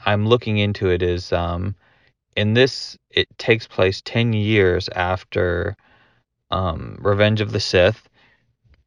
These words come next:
and it, the synopsis read that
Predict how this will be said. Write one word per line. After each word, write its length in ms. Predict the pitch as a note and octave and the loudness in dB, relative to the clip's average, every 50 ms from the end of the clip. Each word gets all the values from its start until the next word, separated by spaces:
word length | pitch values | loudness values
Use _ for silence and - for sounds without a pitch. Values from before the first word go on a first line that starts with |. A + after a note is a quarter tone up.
| _ - | _ -2
and 420 | A2 A2 G#2+ G#2 G#2 G2+ G2+ G2 - - | 0 2 4 2 2 0 -2 -4 -6 -8
it, 160 | - - - _ _ - | -14 -14 -14 _ _ -4
the 100 | G#2 G#2 | -4 -4
synopsis 640 | - - - A2 A2+ A#2+ B2 - - - G#2 - - | -2 -2 0 2 4 4 4 2 -2 -8 -8 -4 2
read 360 | G#2 G2+ G2 G2 F#2+ G2 G2 | 4 4 6 4 2 2 2
that 260 | G2 F2+ F2 F2 - | 0 2 2 2 -2